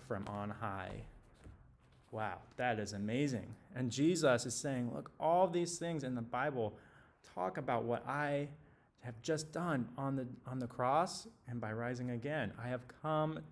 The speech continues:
to make sure that the Bible is true, and I have done exactly what I said I would do." And one thing I wanted to point out this morning in this passage is that Jesus says,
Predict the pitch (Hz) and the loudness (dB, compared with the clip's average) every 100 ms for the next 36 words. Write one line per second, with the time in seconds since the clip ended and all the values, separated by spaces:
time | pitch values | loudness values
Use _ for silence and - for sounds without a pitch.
0 | - 135 135 123 - 143 127 113 104 110 | -8 -4 -2 -4 -4 0 0 0 -2 -6
1 | 101 113 123 127 120 110 - 135 104 92 | -4 0 0 0 0 -2 -2 0 0 -2
2 | - 123 110 110 104 120 117 113 95 110 | -8 -8 -4 -4 -4 -2 -2 -2 -4 -2
3 | 104 107 113 101 95 - - - _ - | -2 -2 -6 -6 -8 -12 -20 -20 _ -14
4 | 110 104 - 104 101 101 98 104 143 139 | -8 -8 -4 -4 -2 -4 -4 -2 2 2
5 | - - - _ _ _ _ - - 139 | 0 -12 -20 _ _ _ _ -18 -4 2
6 | 151 185 202 170 147 139 139 139 143 147 | 2 4 4 4 6 4 4 0 2 4
7 | 139 - 151 139 131 117 - 123 123 127 | 2 2 2 4 6 4 0 -4 -4 -2
8 | 123 131 117 104 104 - - - - - | 0 2 4 2 -2 -10 -20 -20 -20 -20
9 | _ - - _ 151 190 160 - 123 110 | _ -20 -20 _ 2 4 4 2 4 4
10 | 110 104 117 113 113 107 117 - 120 151 | 2 -2 0 2 4 2 -2 -10 0 2
11 | 165 147 - 123 113 110 101 | 6 4 6 4 6 4 0